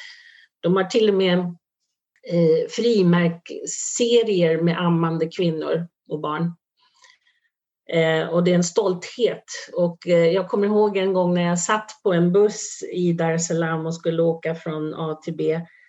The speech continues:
Då var det, det var väldigt varmt och det var fuktigt, det var regnperioden och hela bussen var smockfull. Och så var det ett, eh, en mamma, en ung mamma med sitt barn, och barnet började skrika,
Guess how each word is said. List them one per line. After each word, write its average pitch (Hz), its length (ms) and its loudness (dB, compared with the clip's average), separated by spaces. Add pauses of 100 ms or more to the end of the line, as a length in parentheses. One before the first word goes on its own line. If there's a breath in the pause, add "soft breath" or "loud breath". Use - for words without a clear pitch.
(220 loud breath)
Då 190 140 -2
var 202 220 2
det, 180 240 2 (240)
det 180 60 0
var 185 120 2
väldigt 185 360 2
varmt 233 560 2
och 175 60 -2
det 170 80 -2
var 160 140 -2
fuktigt, 220 640 -2
det 180 60 -2
var 170 160 2
regnperioden 185 1040 0
och 170 160 -4
hela 175 260 0
bussen 170 440 0
var 156 380 0
smockfull. 185 840 -2
Och 170 180 -2
så 170 160 0
var 170 120 2
det 160 320 2
ett, - 540 -8
eh, 160 220 -2
en 175 140 2
mamma, 175 300 2
en 175 120 2
ung 262 260 0
mamma 175 440 2 (800 loud breath)
med 180 180 0
sitt 180 240 -2
barn, 175 440 0
och 180 140 0
barnet 196 320 2
började 202 240 4
skrika, 208 840 -2